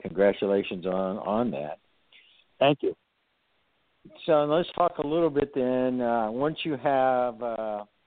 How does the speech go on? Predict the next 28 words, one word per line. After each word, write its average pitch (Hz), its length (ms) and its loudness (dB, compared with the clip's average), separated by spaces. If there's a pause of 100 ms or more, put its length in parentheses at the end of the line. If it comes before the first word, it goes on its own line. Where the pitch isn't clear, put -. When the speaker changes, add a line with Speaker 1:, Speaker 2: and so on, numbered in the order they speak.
(360)
Speaker 1:
a, 113 40 -12 (140)
a 113 200 -14
photograph 113 720 2 (100)
that, 104 320 -4 (100)
uh, 98 280 -4 (100)
catches 117 320 -2
your 101 220 2
eye, 104 280 2 (960)
now 117 200 2
do 120 100 0
you 123 160 2
use 120 380 4
any 127 260 2
of 123 160 4
the, 113 340 2
uh, 107 480 0
any 120 220 -8
kind 117 340 2
of, 113 180 4
uh, 104 240 6 (120)
Photoshops 127 680 2 (140)
or 120 120 -12
any 120 320 -10
other, 117 560 -8 (680)
uh, 92 360 -6
computer-generated, 123 1120 0
uh, 113 180 4
programs 127 760 -2